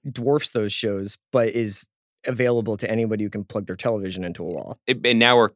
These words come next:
Speaker 2: but at this point we're comparing, you know, cantaloupes to chicken pot pies. Like,
Speaker 1: Yeah,
Speaker 2: it's just
Speaker 1: right.
Speaker 2: that it's not even the same.
Speaker 1: Right.
Speaker 2: And their goals aren't even the same.
Speaker 1: Right.
Speaker 2: So yeah, it, that, that's gonna be the crazy thing. Like, 'cause Netflix is in trouble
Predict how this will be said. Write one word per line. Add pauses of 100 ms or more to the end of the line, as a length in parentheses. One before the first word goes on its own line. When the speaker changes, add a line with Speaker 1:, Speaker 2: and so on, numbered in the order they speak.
Speaker 2:
but
at
this
point
we're
comparing, (100)
you
know, (540)
cantaloupes
to
chicken
pot
pies.
Like,
Speaker 1:
Yeah,
Speaker 2:
it's
just
Speaker 1:
right.
Speaker 2:
that
it's
not
even
the
same.
Speaker 1:
Right. (320)
Speaker 2:
And
their
goals
aren't
even
the
same.
Speaker 1:
Right. (380)
Speaker 2:
So
yeah,
it,
that,
that's
gonna
be
the
crazy
thing.
Like, (300)
'cause
Netflix
is
in
trouble